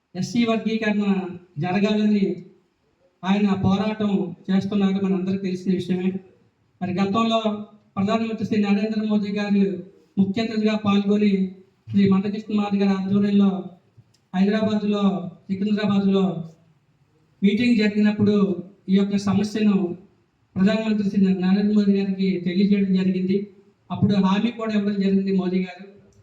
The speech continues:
ఇచ్చిన హామీ ప్రకారం అధికారంలోకి వచ్చిన నలభై ఐదు రోజుల్లోపే మరి కేంద్రం నుంచి పూర్తి సహాయ సహకారాలు మోదీ గారు అందించడం వల్ల సుప్రీంకోర్టు ధర్మాసనం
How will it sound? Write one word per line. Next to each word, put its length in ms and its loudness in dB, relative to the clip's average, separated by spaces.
ఇచ్చిన 320 -2
హామీ 220 0
ప్రకారం 440 0
అధికారంలోకి 680 -2
వచ్చిన 220 -6
నలభై 440 0
ఐదు 360 0
రోజుల్లోపే 580 0
మరి 140 -8
కేంద్రం 320 0
నుంచి 240 2
పూర్తి 400 0
సహాయ 240 -2
సహకారాలు 600 0
మోదీ 260 2
గారు 180 0
అందించడం 440 0
వల్ల 160 2
సుప్రీంకోర్టు 760 -2
ధర్మాసనం 580 0